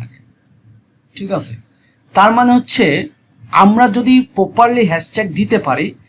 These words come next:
এটা তো একটা বড় বিষয় দেখালাম। এরপরে মনে করেন যে যখন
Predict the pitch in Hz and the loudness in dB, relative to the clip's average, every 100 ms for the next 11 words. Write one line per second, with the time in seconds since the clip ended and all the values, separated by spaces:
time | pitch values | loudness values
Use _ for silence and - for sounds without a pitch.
0 | _ _ - 196 269 294 277 127 160 190 | _ _ -8 -2 -2 -2 -2 -4 0 2
1 | 220 190 170 139 127 117 110 - _ _ | 2 2 -2 -4 -4 -8 -10 -12 _ _
2 | _ _ _ _ - 247 254 233 240 240 | _ _ _ _ 2 2 4 2 4 2
3 | 220 202 202 202 190 196 190 - - - | 0 0 0 0 2 0 -2 -6 -20 -20
4 | - - - - _ _ _ _ - _ | -20 -20 -20 -20 _ _ _ _ -20 _
5 | _ _ _ _ _ _ _ _ _ _ | _ _ _ _ _ _ _ _ _ _
6 | _ _ _ _ - _ - 190 190 220 | _ _ _ _ -20 _ -4 -2 2 0